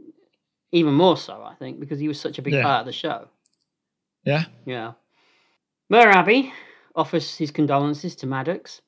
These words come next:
Speaker 1: and tells him that he's decided to halt his funding. The man has the tact of, well, me.
Speaker 2: He does, yeah.
Speaker 1: Mm.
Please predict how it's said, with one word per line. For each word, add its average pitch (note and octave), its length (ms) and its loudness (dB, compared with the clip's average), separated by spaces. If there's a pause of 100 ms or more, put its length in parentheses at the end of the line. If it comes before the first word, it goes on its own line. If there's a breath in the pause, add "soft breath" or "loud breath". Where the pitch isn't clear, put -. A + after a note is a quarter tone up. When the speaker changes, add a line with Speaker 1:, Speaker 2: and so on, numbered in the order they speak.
(460)
Speaker 1:
and D3+ 120 -2
tells F#3 260 2
him F#3 120 -2
that E3+ 120 0
he's E3 120 -2
decided E3 440 -6
to D3 100 -10
halt G3 280 -4
his F#3+ 160 -12
funding. A#2+ 440 -2 (1300)
The - 60 -4
man G#3+ 220 2
has F3+ 180 0
the F#3 100 -8
tact G3 360 -4
of, F#3 340 -4
well, F#3 320 -4 (240)
me. C#3 280 -8 (1300)
Speaker 2:
He B2 100 -6
does, D#3 440 0
yeah. F#3+ 200 0
Speaker 1:
Mm. E3 100 -10